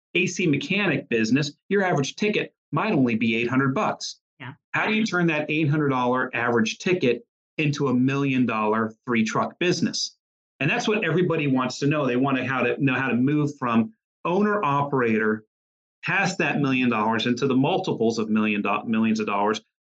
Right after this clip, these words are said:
Speaker 1: so that they can be an owner investor,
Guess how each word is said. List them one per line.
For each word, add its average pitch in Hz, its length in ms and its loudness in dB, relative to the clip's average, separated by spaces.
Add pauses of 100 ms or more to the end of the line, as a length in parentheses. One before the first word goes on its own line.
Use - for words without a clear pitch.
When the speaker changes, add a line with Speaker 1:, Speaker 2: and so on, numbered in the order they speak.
Speaker 1:
so 147 240 0
that 147 200 0
they 151 220 0
can 131 340 2 (280)
be 135 140 0
an 131 240 2
owner 139 360 0
investor, 120 1000 0